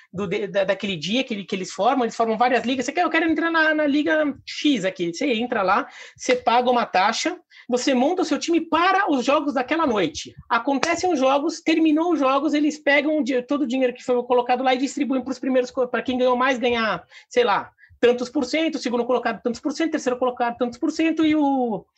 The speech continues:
e o, e claro que o administrador ganha uma, uma, um, um pedaço dele também, né? Ah, e tem dois sites grandes, né? O DraftKings e o FanDuel, que eles se tornam até patrocinadores oficiais de times da liga, das ligas.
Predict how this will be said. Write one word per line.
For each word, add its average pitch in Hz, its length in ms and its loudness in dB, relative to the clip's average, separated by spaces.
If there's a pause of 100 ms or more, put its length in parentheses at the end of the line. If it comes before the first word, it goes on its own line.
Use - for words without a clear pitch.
(380)
e 220 160 -2
o, 220 560 0
e 196 80 -10
claro 220 260 0
que 226 80 -2
o - 20 2
administrador 220 640 -2
ganha 220 280 -2
uma, 220 200 -2
uma, 220 360 -4
um, 196 720 -6
um 208 160 -6
pedaço 214 380 -2
dele 220 200 -2
também, 202 300 0
né? 190 220 0 (180)
Ah, 180 260 -8 (520)
e 240 60 -4
tem 294 160 2
dois 320 180 2
sites 277 340 -2
grandes, 214 360 0
né? 208 200 0
O 196 200 -6
DraftKings 190 880 -6 (140)
e 196 80 -2
o 185 40 -2
FanDuel, 185 640 -2 (220)
que 254 80 -2
eles 269 120 0
se 294 100 -2
tornam 285 340 0
até 277 160 0
patrocinadores 294 760 -2
oficiais 277 520 0
de 262 100 -6
times 339 380 0
da 339 120 0
liga, 220 500 -2 (180)
das 214 160 -4
ligas. 190 500 -6